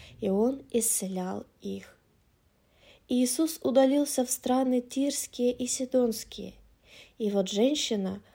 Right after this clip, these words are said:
Хананиянка, выйдя из тех мест, кричала ему: «Помилуй меня, Господи, сын Давидов, дочь моя жестоко беснуется».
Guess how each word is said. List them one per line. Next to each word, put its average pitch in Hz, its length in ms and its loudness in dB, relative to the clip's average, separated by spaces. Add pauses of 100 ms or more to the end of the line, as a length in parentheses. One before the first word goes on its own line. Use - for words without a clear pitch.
(120)
Хананиянка, 240 1000 2 (300)
выйдя 214 340 2
из 185 140 0
тех - 260 -8
мест, 226 280 -2
кричала 208 640 0
ему: 196 280 -10 (720)
«Помилуй 294 500 4
меня, 185 320 0
Господи, 220 580 -2
сын 233 320 0
Давидов, 185 480 -2 (680)
дочь 240 340 2
моя 196 180 -2
жестоко 247 540 -2
беснуется». 233 880 -2